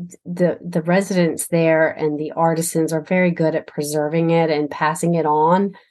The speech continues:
whether it's through music or art or the, and, uh,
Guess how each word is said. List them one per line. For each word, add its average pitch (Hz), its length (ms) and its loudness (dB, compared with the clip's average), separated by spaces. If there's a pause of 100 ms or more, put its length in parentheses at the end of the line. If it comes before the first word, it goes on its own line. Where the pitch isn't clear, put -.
whether 175 320 2
it's - 220 -4
through 160 180 -2
music 160 640 0
or 139 340 -10
art 160 540 0 (420)
or 165 140 -4
the, 156 160 -14 (100)
and, 156 380 2
uh, 165 140 2